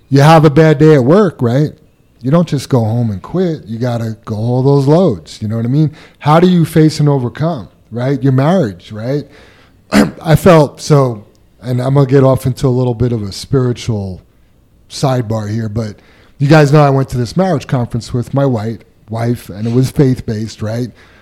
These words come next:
Well, we feel like our marriage was attacked. As soon as we signed up for this, for this marriage conference,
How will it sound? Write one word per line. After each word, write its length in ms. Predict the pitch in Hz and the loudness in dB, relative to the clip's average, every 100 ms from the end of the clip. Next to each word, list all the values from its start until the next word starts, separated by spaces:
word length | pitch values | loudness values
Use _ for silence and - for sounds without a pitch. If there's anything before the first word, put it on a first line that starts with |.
| _ _ _ | _ _ _
Well, 240 | 127 135 135 | 0 0 2
we 240 | 127 170 | 4 4
feel 280 | - 156 143 | 6 6 6
like 280 | 139 139 139 | 4 2 2
our 120 | 131 | 0
marriage 380 | 120 120 117 113 | 0 -2 -4 -4
was 180 | 120 123 | -4 -4
attacked. 460 | - 156 87 - | -4 -4 -4 -14
As 80 | 101 | -2
soon 180 | 185 185 | 4 4
as 100 | 170 | 6
we 180 | 175 156 | 6 6
signed 400 | - 170 160 156 | 4 2 4 4
up 180 | 151 - | 2 2
for 180 | 151 | 2
this, 380 | 135 135 - - _ _ _ _ | 4 4 0 -14 _ _ _ _
for 160 | - 147 | 0 4
this 220 | 131 - | 4 2
marriage 340 | 196 240 160 - | 0 2 0 2
conference, 540 | 151 135 147 127 | 0 2 0 0